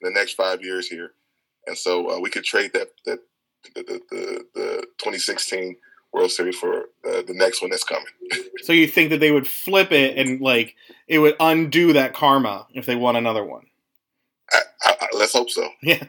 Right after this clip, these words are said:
Speaker 2: Well, that was a good answer, 'cause I mean, I know from working in politics how much, like, I remember in working in Iowa, and there was a governor's election, and both of them had to give a, an answer to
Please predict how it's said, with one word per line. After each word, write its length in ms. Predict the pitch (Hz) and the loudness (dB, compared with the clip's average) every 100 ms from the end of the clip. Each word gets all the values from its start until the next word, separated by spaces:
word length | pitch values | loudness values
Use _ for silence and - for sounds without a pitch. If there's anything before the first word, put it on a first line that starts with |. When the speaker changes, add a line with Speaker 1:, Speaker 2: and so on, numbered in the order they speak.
| _ - - - | _ -20 -14 -4
Speaker 2:
Well, 120 | 196 | 0
that 180 | 247 320 | 4 4
was 120 | 320 | 4
a 40 | |
good 260 | 240 247 262 | 2 4 4
answer, 300 | 247 262 240 | 4 2 0
'cause 120 | 196 | 0
I 100 | 196 | 0
mean, 220 | 180 180 | 0 -2
I 160 | 185 220 | 0 2
know 240 | 240 220 | 2 2
from 240 | 202 196 170 | 0 -4 0
working 260 | 180 175 | 0 0
in 100 | 170 | -4
politics 520 | 156 165 156 151 120 - | 0 2 2 2 -2 -2
how 140 | 160 | -4
much, 180 | 160 143 | -2 0
like, 180 | 143 147 | 0 2
I 80 | |
remember 460 | 170 175 156 143 131 | 2 0 0 0 0
in 220 | - 135 | -4 -4
working 260 | 131 139 131 | -2 0 -2
in 80 | 117 | 2
Iowa, 600 | 120 123 120 113 104 - - - _ - | 4 4 4 2 0 -4 -18 -20 _ -2
and 120 | 127 | 2
there 80 | 127 | 2
was 120 | 123 | 0
a 20 | |
governor's 400 | 123 131 131 120 | 2 4 4 2
election, 340 | 117 113 104 110 | 0 -2 -2 -10
and 160 | 110 | -2
both 300 | 135 131 135 | 4 4 4
of 80 | 127 | -2
them 160 | 123 120 | -2 0
had 240 | 123 117 | -2 -2
to 80 | 113 | -4
give 400 | 113 117 113 113 | -2 2 2 0
a, 220 | 117 113 - | -4 -6 -4
an 160 | 113 | -2
answer 360 | 117 117 117 113 | 0 -2 -2 -6
to 380 | 104 123 107 | -6 -8 -8